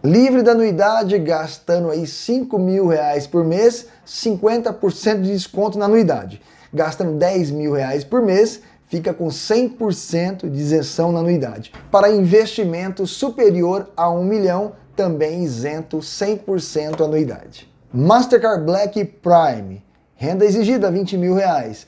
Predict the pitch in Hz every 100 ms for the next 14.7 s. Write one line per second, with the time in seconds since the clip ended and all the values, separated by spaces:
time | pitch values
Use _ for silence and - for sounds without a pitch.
0 | - 160 208 226 170 143 110 104 - 139
1 | 208 247 233 - 226 185 202 160 113 104
2 | _ _ - 127 131 165 175 156 208 147
3 | 147 170 - _ _ - 208 233 208 -
4 | 277 269 220 185 254 285 233 240 185 143
5 | 101 98 110 - _ - _ - 120 117
6 | 143 160 160 - 156 175 170 - 214 233
7 | 254 247 202 - 190 196 165 214 226 220
8 | 185 185 160 156 170 165 - 165 165 131
9 | 139 147 135 127 165 202 196 180 165 127
10 | 101 - _ _ - 127 117 208 185 170
11 | 214 - _ 196 226 220 220 180 196 226
12 | 233 208 208 185 - - 185 190 165 156
13 | 190 214 - 160 123 110 92 - - -
14 | 139 151 - 135 123 185 226